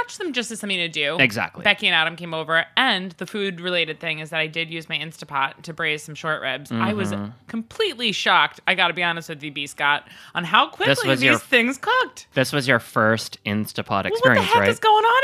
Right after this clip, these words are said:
Speaker 1: in there anyway?
Speaker 2: It's a pressure cooker. I've been using pressure cookers since the dawn of creation of
Speaker 1: I'm
Speaker 2: time.
Speaker 1: under a lot of pressure all the time, and I certainly don't get things done any quicker because of it.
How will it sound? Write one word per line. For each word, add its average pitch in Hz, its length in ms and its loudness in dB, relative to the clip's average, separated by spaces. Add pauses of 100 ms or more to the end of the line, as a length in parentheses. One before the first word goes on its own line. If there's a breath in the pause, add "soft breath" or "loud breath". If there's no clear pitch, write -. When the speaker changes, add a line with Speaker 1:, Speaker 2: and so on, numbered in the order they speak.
Speaker 1:
in 440 40 -2
there 262 200 6
anyway? 208 600 2
Speaker 2:
It's 220 160 -2
a 277 60 -2
pressure 269 420 2
cooker. 120 260 2
I've 127 160 6
been 156 180 -2
using 180 220 -4
pressure 175 280 0
cookers 156 320 -8
since 147 160 -6
the 135 100 0
dawn 123 280 2
of 107 240 -4 (200)
creation 127 440 -8
of 80 80 -8
Speaker 1:
I'm 151 60 -10
Speaker 2:
time. 165 200 -2
Speaker 1:
under 196 160 0
a 160 60 0
lot 170 180 4
of - 60 -6
pressure 175 280 -2
all 156 120 2
the 156 80 -6
time, 151 240 0
and 147 80 -4
I 151 80 -2
certainly 160 280 -8
don't 151 160 -6
get 151 160 -12
things 147 180 -10
done 143 200 -8
any 135 180 -12
quicker 135 260 -10
because 131 360 -10
of - 60 -14
it. - 140 -8